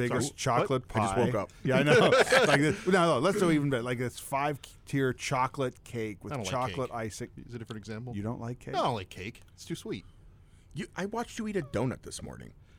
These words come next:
Speaker 3: Do-, a donut's not a cake.
Speaker 2: <laughs> Okay.
Speaker 1: Okay, so the, you got this big stack of donuts, right? And they're just,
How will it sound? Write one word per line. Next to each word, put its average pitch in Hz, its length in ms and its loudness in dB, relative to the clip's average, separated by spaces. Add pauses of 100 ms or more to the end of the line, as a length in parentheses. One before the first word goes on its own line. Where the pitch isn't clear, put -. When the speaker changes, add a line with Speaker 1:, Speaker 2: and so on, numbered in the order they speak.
(140)
Speaker 3:
Do-, 180 180 -2
a 151 80 4
donut's 160 360 2
not 127 120 4
a 113 60 -2
cake. 95 280 -6
Speaker 2:
<laughs> - 60 -20 (800)
Okay. - 260 -8 (360)
Speaker 1:
Okay, 127 300 -2
so 139 200 -2
the, 139 160 0
you 143 120 0
got 151 160 4
this 190 220 2
big 185 280 4
stack 160 460 2
of 135 100 -2
donuts, 117 540 -2
right? 117 280 -4
And 120 240 -6
they're 123 120 0
just, 123 300 -6